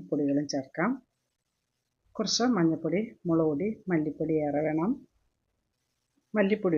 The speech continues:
ഒരു രണ്ട്, രണ്ടര സ്പൂൺ ചേർക്കാം. മുളക് പൊടി എരിക്കും ചേർക്കാം. അതിനകത്ത് കുരുമുളക് ചേർക്കുന്നില്ല. മഞ്ഞൾപ്പൊടിയും മല്ലിപ്പൊടിയും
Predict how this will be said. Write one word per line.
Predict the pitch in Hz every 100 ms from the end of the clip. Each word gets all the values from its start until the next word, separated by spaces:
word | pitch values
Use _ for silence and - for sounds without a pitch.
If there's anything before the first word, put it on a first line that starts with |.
| 151
ഒരു | 175 175
രണ്ട്, | 175 165 170 156
രണ്ടര | 151 143 143
സ്പൂൺ | - 139 143
ചേർക്കാം. | 139 - 156 202 - 175
മുളക് | 175 185
പൊടി | 139 151 262 -
എരിക്കും | 160 127 - 165
ചേർക്കാം. | 170 - - - _ _ _ _ -
അതിനകത്ത് | 208 185 - _
കുരുമുളക് | - 202 170 156 175
ചേർക്കുന്നില്ല. | 143 - 131 127 127 - _ _ _ _ _ _ _ _ _ _ -
മഞ്ഞൾപ്പൊടിയും | 175 165 - 151 185 208
മല്ലിപ്പൊടിയും | 156 147 147 147